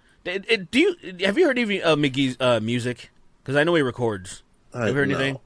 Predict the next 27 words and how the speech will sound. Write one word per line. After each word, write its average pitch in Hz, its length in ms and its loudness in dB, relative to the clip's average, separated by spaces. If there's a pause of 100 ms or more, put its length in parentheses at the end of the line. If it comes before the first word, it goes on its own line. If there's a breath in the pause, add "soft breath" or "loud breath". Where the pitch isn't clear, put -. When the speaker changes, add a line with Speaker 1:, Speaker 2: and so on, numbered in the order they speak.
Speaker 2:
no, 98 180 -4
Speaker 1:
I'm - 80 -8
Speaker 2:
I'm 151 120 0
Speaker 1:
afraid. 107 360 0
Speaker 2:
not, - 80 -12
Speaker 1:
I'm 123 100 -4
afraid. 107 380 -4
I'm 101 100 -16
Speaker 2:
I'm 113 80 -6
not 120 80 0
Speaker 1:
afraid. 101 220 -2
I - 20 2
haven't 87 200 -4
Speaker 2:
listening - 0 -
to - 20 -4
Speaker 1:
listened 80 220 -6
Speaker 2:
music. 95 160 -4
Speaker 1:
to - 40 -12
it. 87 40 -4
Speaker 2:
I, - 20 -2
I 107 60 -2
cared 123 240 2
about 113 120 2
him 120 100 -2
as 104 120 4
a 101 40 0
basketball 98 220 0